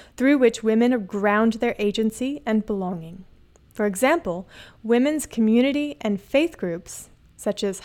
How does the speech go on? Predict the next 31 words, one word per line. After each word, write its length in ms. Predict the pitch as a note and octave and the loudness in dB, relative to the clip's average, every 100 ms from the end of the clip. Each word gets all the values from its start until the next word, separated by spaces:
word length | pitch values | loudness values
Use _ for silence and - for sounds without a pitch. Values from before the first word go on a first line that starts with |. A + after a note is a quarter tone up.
| - | -6
Halakha, 560 | G3 B3 B3 F#3 A3 - - - - | -2 -2 -4 -6 -8 -10 -18 -14 0
are 160 | A3 | 0
important 600 | G#3+ G#3+ - - C#4+ D#4+ - | 2 0 -2 4 4 4 0
allies 540 | - B3 B3 G3 G3+ - | 0 2 2 0 -4 -6
to 160 | - | -6
work 360 | A3 G#3+ A#3+ B3+ | -4 0 0 0
with 140 | C#4 | -4
women 320 | A3+ A3+ A#3 B3+ | 0 2 4 2
survivors 680 | - A3+ F#3 F3 F3 F#3 | 0 -2 -4 -4 -6 -6
to 120 | - A#3 | -2 2
raise 300 | A#3+ C4+ B3 | 4 4 2
their 160 | D4+ | 0
self-esteem 880 | - C4 B3+ B3 - - A#3 A#3+ C4 | 2 -2 0 -4 -4 -2 0 0 0
and 140 | A3+ A3 | 0 2
awareness 640 | A3 B3 C4+ F3 F3+ - | 4 4 4 2 -6 -6
of 160 | A#3+ G3 | -4 -2
their 160 | G#3 | 0
religious 580 | G#3 G3+ A3 A3 C#4 - - | 0 2 0 0 -4 -4 -4
socioeconomic 960 | - A#3 A3+ A#3 G#3+ G#3+ G#3 G#3 G#3 | 0 0 2 2 2 0 -2 -2 -4
rights, 480 | G3 E3+ - - - - - - - - | -4 -6 -6 -16 -20 -18 -18 -16 -14 0
including 500 | A#3+ - C4+ C#4 D4+ | 0 2 2 2 0
to 100 | C#4 | -4
protection 720 | B3 A#3 A3+ A3 - C#4 C#4 - | -4 -4 -4 -6 -4 -6 -4 -2
and 100 | G#3 | 0
empowerment, 760 | G3+ - D4+ A3+ E3+ E3+ - - - - | 0 -2 -2 0 -4 -10 -14 -18 -20 0
as 160 | A#3+ A#3+ | 2 4
enshrined 580 | A#3 A3 - G#3 G3 G#3 | 4 2 -2 -2 0 0
in 80 | A3 | 0
the 60 | |
religious 460 | G#3 G#3+ G3 G3 - | 2 0 -2 -6 -10
teachings. 680 | - G#3 - E3 F3+ F3+ - | -6 -6 -6 -12 -14 -18 -20